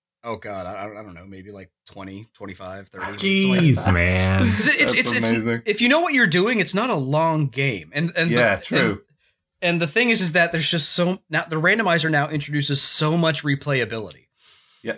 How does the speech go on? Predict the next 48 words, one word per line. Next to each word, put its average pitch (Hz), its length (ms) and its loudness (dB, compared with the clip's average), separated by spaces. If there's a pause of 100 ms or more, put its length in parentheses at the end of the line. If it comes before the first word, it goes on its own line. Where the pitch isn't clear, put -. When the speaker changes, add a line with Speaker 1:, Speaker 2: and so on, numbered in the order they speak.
(160)
Speaker 1:
Um, 127 400 2
you 165 100 -2
just, 170 260 -2
you 165 240 -8
just 160 160 -2
have 185 160 2
to, 165 120 0
there 151 160 -2
are, 220 400 2 (480)
there's, 165 240 0
like, - 160 2
so - 180 2
many 220 180 2
ways 175 320 2
to 147 60 -2
do 151 140 2
many 143 260 2
things, 131 400 -2
but 139 140 -12
there 147 200 -4
are 160 360 2
hard, 147 680 2 (280)
like, 123 320 -6
gates 127 500 -2
in 139 80 -6
order 120 240 -6
to 117 60 -14
do 123 140 -12
certain 117 220 -6
things. 98 220 -18
Like 120 200 -8 (300)
the, 135 340 0 (120)
the 143 100 -6
seventh 175 360 2
crystal 175 280 -2
dungeon, 175 400 0
Turtle 165 320 -2
Rock, 147 380 -2 (260)
you 156 160 -4
can't 165 420 -2
finish 156 320 -2
that 131 220 -6
dungeon 123 360 -4
without 117 280 -6
the 117 60 -16
Cane 113 260 -10
of 107 100 -10
Samaria. 95 540 -8